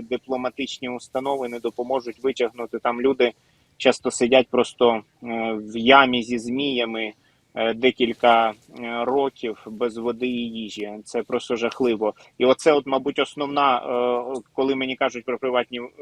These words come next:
воєнні кампанії в Україні, це, мабуть, пер-, перша моя згадка про те, які можуть бути проблеми за кордоном. Щодо використання цих кампаній в Україні, я, м, трошки, м, дозволю собі не погодитись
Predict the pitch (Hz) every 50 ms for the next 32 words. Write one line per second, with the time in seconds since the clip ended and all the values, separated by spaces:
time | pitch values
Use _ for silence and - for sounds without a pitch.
0 | 127 123 123 120 117 117 120 120 120 120 117 113 120 123 123 120 123 123 120 120
1 | 110 - 127 123 117 - 127 123 123 123 120 117 120 113 - _ _ _ _ _
2 | _ - 123 117 120 127 123 - 147 131 127 135 143 156 156 139 131 120 - -
3 | 131 127 127 123 120 127 120 - - 143 123 107 - 147 139 131 120 - 143 135
4 | 131 - - 127 123 123 123 123 120 120 113 120 127 135 131 123 - _ - 120
5 | 117 110 _ _ _ _ _ _ _ _ - - 123 123 - _ - 131 131 127
6 | 127 123 135 135 123 127 120 - 135 135 135 127 127 127 123 127 135 123 139 -
7 | 127 127 127 135 135 127 127 123 117 131 117 - 147 139 135 135 139 131 120 113
8 | 113 - - - 170 185 180 180 185 165 156 131 - 143 139 127 - - 147 147
9 | 160 160 156 151 147 135 - _ _ _ _ _ _ - - 147 - - 156 147
10 | 135 - 151 156 151 147 139 143 143 - - 156 147 147 147 170 190 202 202 185
11 | 151 123 143 151 - _ _ - 147 131 123 127 - - 165 135 131 120 - 139
12 | 147 156 147 - - 143 139 143 - 160 143 131 127 120 127 127 127 131 143 156
13 | 156 147 - - 139 135 147 143 139 131 - 139 - - 160 175 156 156 143 -
14 | 139 131 - - -